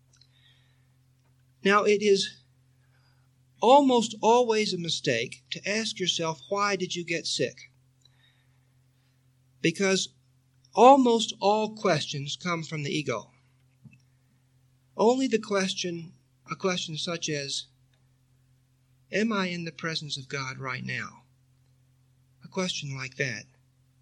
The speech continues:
only a question like that does not come from the ego. Any question that can be answered in the present and that brings you peace, that's a happy question. Any question that's a happy question, of course, does not come from the ego, but so often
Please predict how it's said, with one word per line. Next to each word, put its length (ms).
only 220
a 60
question 360
like 200
that 200
does 140
not 240
come 180
from 140
the 140
ego. 280
Any 180
question 580
that 120
can 140
be 140
answered 380
in 160
the 80
present 540
and 120
that 160
brings 380
you 100
peace, 460
that's 220
a 60
happy 500
question. 680
Any 200
question 400
that's 140
a 40
happy 380
question, 560
of 100
course, 240
does 180
not 220
come 180
from 180
the 60
ego, 280
but 160
so 180
often 480